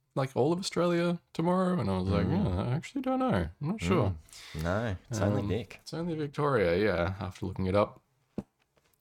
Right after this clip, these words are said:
Speaker 1: Uh, so, yeah, that was pretty nice. Went out to see a movie with yourself and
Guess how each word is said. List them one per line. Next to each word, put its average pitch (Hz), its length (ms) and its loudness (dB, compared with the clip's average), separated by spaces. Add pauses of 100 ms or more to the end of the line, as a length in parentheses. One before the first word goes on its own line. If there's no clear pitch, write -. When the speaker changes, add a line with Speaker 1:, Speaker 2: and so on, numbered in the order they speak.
(140)
Speaker 1:
Uh, 76 600 -6 (180)
so, 95 260 2
yeah, 92 220 4
that 73 100 2
was 73 100 -2
pretty 78 180 -4
nice. 82 600 -2
Went 85 220 0
out 80 140 0
to - 60 -10
see 80 500 0
a 76 100 -4
movie 80 580 0
with 78 240 -4
yourself 85 760 -4
and 80 480 -2